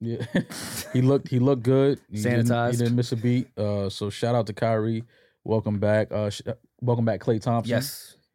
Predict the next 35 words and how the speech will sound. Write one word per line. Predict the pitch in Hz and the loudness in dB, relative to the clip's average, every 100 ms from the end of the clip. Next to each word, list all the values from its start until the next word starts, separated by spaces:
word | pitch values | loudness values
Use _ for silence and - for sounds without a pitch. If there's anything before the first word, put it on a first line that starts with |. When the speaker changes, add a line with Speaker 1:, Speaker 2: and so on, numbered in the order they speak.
| _ - | _ -12
Speaker 1:
He | 101 | -4
came | 120 107 | 0 2
Speaker 2:
That | 101 | 2
was | 104 | 0
Speaker 1:
back, | 107 | 0
uh, | |
Speaker 2:
great, | 101 | -2
man. | 104 | 0
Speaker 1:
last | 107 101 107 | 0 0 -4
night. | 107 107 - _ _ _ - | -2 -2 -4 _ _ _ -12
Uh, | 98 95 | -8 -6
he | 98 104 | -4 -4
looked | 104 95 | -4 -4
good | 107 101 | -2 -2
in | 101 | -4
his | 98 | -6
return. | 95 95 107 104 104 - _ _ _ _ _ _ - | -8 -6 -4 -2 -4 -10 _ _ _ _ _ _ -6
Um, | 98 98 95 95 95 | -4 -2 -2 -4 -6
so | - | -4
yeah, | 110 139 | 0 0
man, | 113 117 120 | 0 0 0
the | |
N | 110 | 0
B | 117 | 0
A | 113 | -2
starting | 113 113 110 | -2 -2 -2
to | 110 | -4
feel | 120 | -4
like | 110 110 107 | -2 -2 -4
it's, | 101 - - _ _ _ _ _ _ _ - | -10 -12 -20 _ _ _ _ _ _ _ -8
you | 110 | -6
could | 113 | 0
tell | 135 127 | 2 4
when | 123 | 4
it's | 117 - - | 0 -2 -18